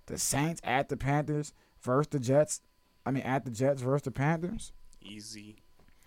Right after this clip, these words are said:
Speaker 1: It's a
Speaker 2: Playoff.
Speaker 1: cakewalk, bro. They walking into the playoffs unscathed right there. But we gonna get into the Monday and Tuesday games on
Speaker 2: Uh,
Speaker 1: Monday.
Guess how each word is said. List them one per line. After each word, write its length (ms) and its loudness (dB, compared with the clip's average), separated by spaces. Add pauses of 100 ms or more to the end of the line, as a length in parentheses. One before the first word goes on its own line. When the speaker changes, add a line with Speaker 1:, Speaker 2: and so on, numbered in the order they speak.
(200)
Speaker 1:
It's 140 -4
a 20 4
Speaker 2:
Playoff. 180 0
Speaker 1:
cakewalk, 520 6
bro. 340 2
They 60 4
walking 420 8
into 180 -2
the 80 -2
playoffs 680 0
unscathed 640 -2
right 200 -4
there. 220 -8
But 240 -14 (560)
we 160 -6
gonna 220 -2
get 140 0
into 260 -2
the 80 0
Monday 420 0
and 100 -4
Tuesday 600 2
games 880 4 (500)
on 200 -4
Speaker 2:
Uh, 60 0
Speaker 1:
Monday. 380 2